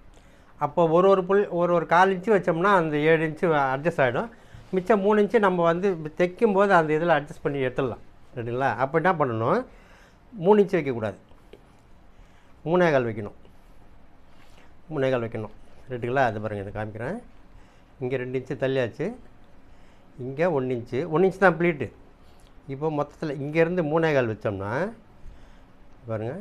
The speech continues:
இப்படி வந்துரும். அப்போ அந்த ஒரு, ஒ-, ஒரு புள்ளி ஜாஸ்தியா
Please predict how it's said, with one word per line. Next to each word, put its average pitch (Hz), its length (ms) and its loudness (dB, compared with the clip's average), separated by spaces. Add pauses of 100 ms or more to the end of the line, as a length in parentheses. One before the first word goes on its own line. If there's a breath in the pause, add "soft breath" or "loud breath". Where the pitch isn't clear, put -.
(2500)
இப்படி 120 180 -6
வந்துரும். 101 260 -6 (280)
அப்போ 170 200 2 (580 soft breath)
அந்த 143 120 -2 (140)
ஒரு, 165 160 4 (380)
ஒ-, 139 720 -2 (120)
ஒரு 170 180 6
புள்ளி 196 260 2
ஜாஸ்தியா 170 280 8